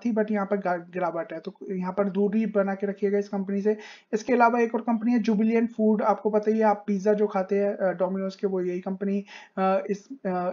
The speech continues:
इस को लीड करती हुई नजर आती है। इन लैक्स में रिजल्ट है। अगर बात करें टोटल इनकम की, तो अट्ठासी हजार सात सौ दो, इससे पहले एक हजार, एक लाख तीन हजार छह सौ चौरासी, इससे पहले उनतालीस हजार दो सौ सत्तानवे। तो ईयरली बेस पे जंप है, क्वार्टरली बेस पे गिरावट है, just because of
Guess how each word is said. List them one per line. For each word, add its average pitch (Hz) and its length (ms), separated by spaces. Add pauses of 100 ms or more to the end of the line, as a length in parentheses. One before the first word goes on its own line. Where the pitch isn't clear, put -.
इस 190 160 (220)
को 202 120
लीड 208 260
करती 202 260
हुई 208 100
नजर 202 220
आती 196 200
है। 226 60
इन 214 80
लैक्स 208 260
में 208 100
रिजल्ट 202 340
है। 226 120 (360)
अगर 233 180
बात 240 200
करें 233 320
टोटल 233 300
इनकम 233 260
की, 240 140
तो 247 80
अट्ठासी 233 340
हजार 233 100
सात 226 160
सौ 214 140
दो, 220 180
इससे 220 180
पहले 214 260
एक 208 120
हजार, 208 300
एक 214 280
लाख 214 240
तीन 220 180
हजार 214 140
छह 208 160
सौ 208 140
चौरासी, 196 360
इससे 214 140
पहले 208 300
उनतालीस 202 520
हजार 208 380 (340)
दो 214 200
सौ 220 320
सत्तानवे। 208 540
तो 214 120
ईयरली 262 380
बेस 247 180
पे 247 140
जंप 220 260
है, 233 60
क्वार्टरली 226 320
बेस 214 160
पे 220 140
गिरावट 202 380
है, 226 60
just 202 200
because 208 300
of 208 100